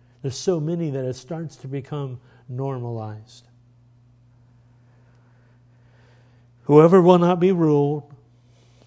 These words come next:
by Christ will inevitably, inevitably be ruined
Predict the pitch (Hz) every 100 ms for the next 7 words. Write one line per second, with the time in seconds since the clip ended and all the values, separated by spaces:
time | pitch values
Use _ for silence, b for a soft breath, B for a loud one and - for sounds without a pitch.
0 | b - 123 120 135 123 123 - 123 127
1 | 139 123 123 135 131 139 143 120 135 135
2 | 127 - _ _ - 123 123 139 139 135
3 | 131 135 120 120 117 113 143 139 107 101